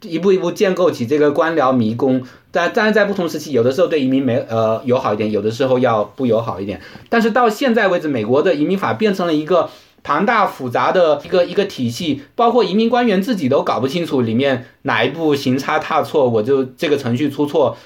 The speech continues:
我这个，这个一个本来是可以合法移民的就变成非法移民，或者是本来历史上一个明明是合法的移民范畴，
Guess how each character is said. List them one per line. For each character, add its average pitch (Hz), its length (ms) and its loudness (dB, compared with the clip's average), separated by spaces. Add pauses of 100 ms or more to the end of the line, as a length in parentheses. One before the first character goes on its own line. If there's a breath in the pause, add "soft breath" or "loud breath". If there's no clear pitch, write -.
(120)
我 123 180 2
这 139 200 0
个， 131 140 2
这 127 140 0
个 131 100 2
一 131 100 -2
个 147 140 2
本 120 160 -2
来 110 140 0
是 147 80 -4
可 - 120 -4
以 123 140 0
合 123 100 0
法 120 160 0
移 107 60 -4
民 117 160 0
的 117 60 0
就 127 100 -4
变 139 100 0
成 127 80 2
非 135 140 -2
法 113 140 -2
移 98 40 -6
民， 107 140 -4
或 233 100 0
者 202 120 2
是 208 80 2
本 147 180 -2
来 131 140 0
历 220 160 0
史 165 120 0
上 160 240 -2 (360 loud breath)
一 175 120 -8
个 190 360 2 (320 soft breath)
明 180 180 0
明 220 100 4
是 208 140 2
合 165 180 0
法 151 220 0
的 131 180 4
移 135 120 0
民 156 160 0
范 175 180 -2
畴， 120 300 0